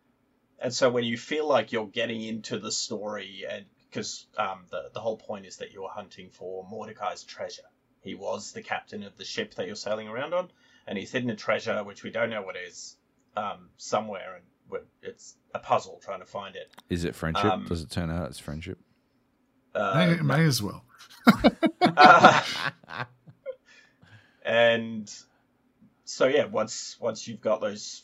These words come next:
Speaker 1: four first ones unlocked before it tells you to do the last two, um, you suddenly then do go on, I guess, a friendship journey of, of finding out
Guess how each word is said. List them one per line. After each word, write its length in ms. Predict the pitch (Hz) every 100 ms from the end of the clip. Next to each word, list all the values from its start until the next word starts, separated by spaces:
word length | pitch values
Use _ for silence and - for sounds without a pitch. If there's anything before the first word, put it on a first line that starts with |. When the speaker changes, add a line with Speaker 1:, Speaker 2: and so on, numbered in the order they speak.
| -
Speaker 1:
four 400 | 117 107 107 104
first 460 | - 110 110 - -
ones 500 | 87 92 104 - -
unlocked 560 | 104 101 101 98 - -
before 400 | 107 - 110 101
it 80 | 92
tells 260 | - 98 101
you 80 |
to 120 | 92 90
do 160 | 95 92
the 120 | 85
last 300 | 90 101 -
two, 220 | - 87 107 _ _ -
um, 580 | 101 98 95 90 95 95 _ _ _ _ _ _ _ _
you 380 | 104 107 107 110
suddenly 560 | - 120 113 117 107 110
then 440 | 107 107 107 107 - _ _ _ _ -
do 340 | 131 143 135
go 300 | 107 107 104
on, 160 | 104 107
I 80 | 104
guess, 240 | 107 -
a 40 |
friendship 460 | 104 107 101 - -
journey 460 | 110 101 101 101 101
of, 260 | 104 -
of 200 | - 101
finding 500 | - - 110 107 107 107
out 220 | 107